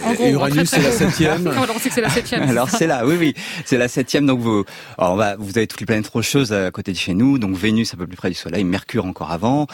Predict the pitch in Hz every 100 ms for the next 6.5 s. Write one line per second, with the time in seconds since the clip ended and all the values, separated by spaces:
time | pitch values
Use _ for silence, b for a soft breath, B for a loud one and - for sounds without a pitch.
0 | B 98 104 - - - 82 85 - -
1 | - 98 95 104 117 - 85 - 98 -
2 | 101 110 170 - B B 104 - 143 -
3 | - 101 87 92 120 120 107 - 131 131
4 | - 90 92 87 - 120 101 101 - 98
5 | 143 - - 117 101 - 151 113 - 151
6 | 139 120 131 98 -